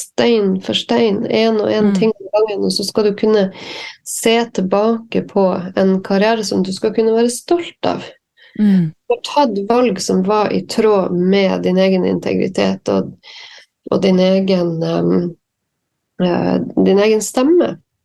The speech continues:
Speaker 2: Mm.
Speaker 1: Det tror jeg kanskje er det viktigste vi gjør for å vare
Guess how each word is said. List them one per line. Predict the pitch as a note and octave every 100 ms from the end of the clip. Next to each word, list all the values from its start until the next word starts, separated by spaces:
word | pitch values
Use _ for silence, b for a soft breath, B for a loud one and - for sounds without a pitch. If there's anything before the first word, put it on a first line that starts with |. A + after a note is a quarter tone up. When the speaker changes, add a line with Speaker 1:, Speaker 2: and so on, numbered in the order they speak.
| _
Speaker 2:
Mm. | A#3+ C#4 C4+ F#3+ F3+ _ _ _ _ _ -
Speaker 1:
Det | B2+ A#2+ A2+
tror | - G#3+
jeg | G3
kanskje | G#3 G#3+ G#3+
er | G3+
det | G3+
viktigste | G3+ - G#3+ - F#3
vi | F3+ F#3
gjør | G3 G3+ F#3+
for | - F3+
å | F3+ F3+ F#3+ F#3
vare | F#3+ G3+ G3+ F#3+